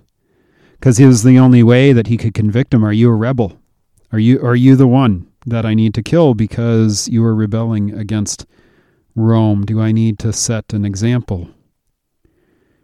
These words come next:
And Jesus says, "Are you asking on your own? Is this a confession that you're making of your own, Pilate?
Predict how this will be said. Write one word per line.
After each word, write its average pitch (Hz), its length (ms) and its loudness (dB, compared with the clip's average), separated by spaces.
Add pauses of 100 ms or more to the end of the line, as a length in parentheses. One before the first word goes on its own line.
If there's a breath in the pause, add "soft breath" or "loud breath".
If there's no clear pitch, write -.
(220)
And 117 100 -2
Jesus 113 260 -2
says, 117 360 -2
"Are 117 100 0
you 120 180 0
asking 123 480 -2
on 120 140 -2
your 113 180 -2
own? 135 220 -4 (380)
Is 120 100 -2
this 139 160 -2
a 156 60 -2
confession 127 600 -4
that 131 140 -6
you're 113 140 -2
making 123 360 -4
of 123 120 -4
your 110 200 -4
own, 117 380 -4 (300)
Pilate? 135 460 -6